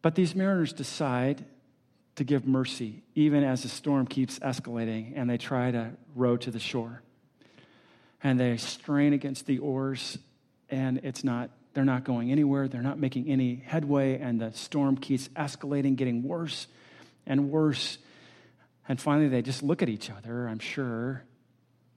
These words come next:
and then they pray. Their first prayer to Yahweh,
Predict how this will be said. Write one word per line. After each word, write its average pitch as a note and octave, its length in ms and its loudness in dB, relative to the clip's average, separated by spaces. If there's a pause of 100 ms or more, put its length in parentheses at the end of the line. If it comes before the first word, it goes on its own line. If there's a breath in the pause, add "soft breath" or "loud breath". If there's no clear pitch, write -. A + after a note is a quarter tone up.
(580)
and B2+ 120 0
then C3 140 6
they C3+ 120 4
pray. C3 540 -8 (1040)
Their D#3+ 80 -2
first E3 380 -4
prayer B2+ 300 -2
to B2 120 -8
Yahweh, A2 380 -6